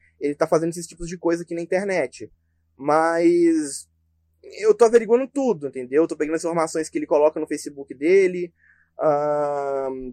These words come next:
tô tentando dados que eu encontrei, ah, desde o número de telefone que ele passa pra essas vítimas aí, até mesmo os lugares que ele afirma trabalhar, né, como ele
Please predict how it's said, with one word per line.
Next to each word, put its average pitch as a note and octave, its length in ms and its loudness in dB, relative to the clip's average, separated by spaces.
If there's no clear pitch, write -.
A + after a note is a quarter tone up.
tô E3 140 4
tentando E3 360 -2
dados D3 240 2
que - 100 -8
eu D#3 40 -4
encontrei, D#3 800 -2
ah, C#3 280 0
desde F3 280 2
o - 20 0
número F#3 200 0
de F3 60 -6
telefone E3 400 0
que D#3+ 80 -6
ele D#3+ 80 -4
passa E3+ 340 0
pra D#3 80 -2
essas C#3+ 380 0
vítimas C#3 560 -8
aí, D#3+ 360 -6
até E3 260 -2
mesmo E3 600 2
os D#3+ 120 -2
lugares D#3+ 420 4
que - 100 -6
ele E3 100 2
afirma F3 440 -4
trabalhar, D3+ 640 2
né, D3+ 140 -4
como D3 180 -8
ele D3 180 -10